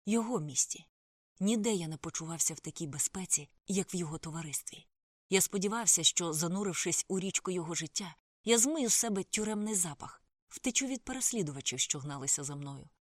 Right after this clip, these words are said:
Тисячу разів протягом усіх цих років я питав себе,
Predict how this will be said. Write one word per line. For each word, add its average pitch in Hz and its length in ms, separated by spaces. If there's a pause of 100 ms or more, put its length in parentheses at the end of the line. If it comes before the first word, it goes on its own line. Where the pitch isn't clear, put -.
(300)
Тисячу 214 420
разів 202 340
протягом 170 560
усіх - 380
цих - 260
років 214 320
я 196 100
питав - 360
себе, - 280